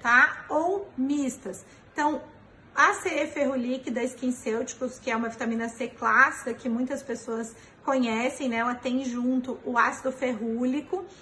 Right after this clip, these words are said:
tá? E, é, ela pode ser utilizada pra uma pele normal ou pra uma pele mista, que não seja muito oleosa, ou por pessoas que estejam utilizando um ácido, porque daí ela, o ácido vai contrabalancear essa pele e aí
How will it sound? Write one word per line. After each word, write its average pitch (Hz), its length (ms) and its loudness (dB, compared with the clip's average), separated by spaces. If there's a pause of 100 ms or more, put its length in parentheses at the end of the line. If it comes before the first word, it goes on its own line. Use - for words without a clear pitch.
(160)
tá? 220 320 4 (360)
E, 320 260 2 (100)
é, 269 540 0
ela 320 220 2
pode 302 260 2
ser 277 100 0
utilizada 254 540 0
pra 269 140 -8
uma 285 120 0
pele 247 320 0
normal 269 880 4
ou 262 140 0
pra 277 140 -6
uma 277 160 2
pele 269 320 0
mista, 269 520 0
que - 120 -6
não 247 140 -2
seja 269 300 -4
muito 226 300 0
oleosa, 254 640 0 (400)
ou 403 280 4
por 440 180 4
pessoas 370 400 -4
que 339 100 -8
estejam 311 380 -6
utilizando 277 580 -4
um 311 140 0
ácido, 277 560 4 (260)
porque 339 280 -6
daí 277 280 0
ela, 262 400 2
o 247 160 -2
ácido 254 300 6
vai 247 160 -2
contrabalancear 247 880 -2
essa 254 180 -6
pele 285 540 -2
e 294 160 -2
aí 277 340 -4